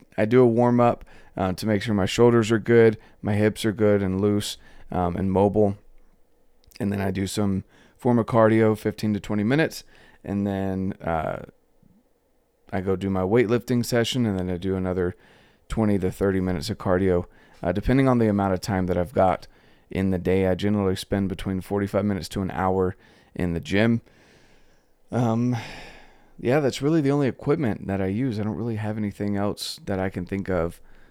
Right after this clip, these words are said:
off the top of my head that I, that I use on a regular basis. So just depending on the day,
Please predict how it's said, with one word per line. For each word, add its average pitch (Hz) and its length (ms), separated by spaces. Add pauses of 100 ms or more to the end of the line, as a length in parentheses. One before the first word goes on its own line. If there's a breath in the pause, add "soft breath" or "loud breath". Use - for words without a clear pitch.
(140 soft breath)
off - 140
the - 100
top - 260
of - 40
my 90 160
head 87 280
that 80 100
I, 78 280
that 90 120
I 90 40
use 90 220
on 85 80
a 85 60
regular 82 320
basis. - 420
So 101 300 (240 loud breath)
just 143 160
depending 143 320
on 131 100
the 123 60
day, 104 260